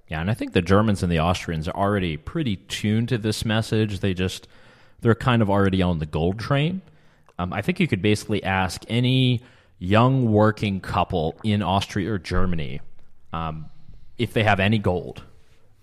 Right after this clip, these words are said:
And I would say it's pr-, at least forty percent that has some kind of gold stock at home. I've noticed this a lot with meeting friends and just talking about Bitcoin.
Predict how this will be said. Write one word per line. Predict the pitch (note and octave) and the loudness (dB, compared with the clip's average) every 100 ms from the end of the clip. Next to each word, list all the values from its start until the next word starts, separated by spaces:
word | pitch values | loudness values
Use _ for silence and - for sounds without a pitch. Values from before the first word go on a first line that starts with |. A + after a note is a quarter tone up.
| - | -6
And | B2+ B2+ B2 A#2+ B2+ | -2 0 2 0 -2
I | C#4+ | -2
would | D#4 E3+ | 0 0
say | - A#2 G2+ | 2 2 2
it's | - | -2
pr-, | - - | -10 -6
at | - C3 | -4 -2
least | B2 G#2 - | 0 0 -2
forty | - G#2 F2 | -2 0 0
percent | F#2+ - E2+ C#2+ | -4 -6 -6 -6
that | F2 F2 F2+ | -6 -8 -4
has | F#2 E2 | -2 -2
some | - G#2+ | -2 -2
kind | - F2+ | -2 -4
of | D#2+ | -4
gold | - D2 - | -4 -6 -8
stock | - D2+ - | -6 -6 -6
at | - | -10
home. | E2 C#2+ - - _ _ - | -8 -8 -12 -20 _ _ 0
I've | A2+ B2 | 2 6
noticed | B2 A#2 | 6 4
this | A2+ - | 0 0
a | |
lot | G#2+ G2 | 2 2
with | F#2+ - - | 0 -4 -2
meeting | G#2 F#2+ | 0 0
friends | - G#2 F#2+ F#2 | 0 2 2 0
and | E2 | -4
just | E2+ - | -8 -2
talking | F2+ F2+ E2+ | -2 0 0
about | D#2+ | -2
Bitcoin. | D#2+ - F2 E2+ | -4 -6 -6 -6